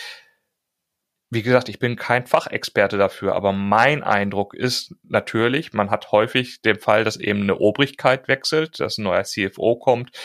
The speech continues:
und er sagt, „Ich habe Erfahrung mit einem anderen E-R-P-System und das ist wirklich besser und wir sch-, schwenken um.“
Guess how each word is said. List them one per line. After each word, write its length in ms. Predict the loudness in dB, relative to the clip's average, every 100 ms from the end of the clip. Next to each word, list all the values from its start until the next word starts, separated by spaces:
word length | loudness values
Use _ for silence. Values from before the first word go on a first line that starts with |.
| -16 -2
und 180 | 0 4
er 160 | 4
sagt, 320 | 4 0 0 -12
„Ich 160 | -6 -4
habe 120 | 0
Erfahrung 500 | 0 2 2 2 -2
mit 140 | 0
einem 140 | 2 2
anderen 260 | 0 0
E-R-P-System 720 | 2 0 0 -4 -4 -2 -2
und 80 | -2
das 160 | -6 -6
ist 160 | -6
wirklich 260 | -6 -8 -2
besser 320 | 0 2 2
und 140 | 2
wir 80 | -4
sch-, 320 | -6 -10 -14 -18
schwenken 480 | -16 -2 -2 -2 0
um.“ 260 | 0 0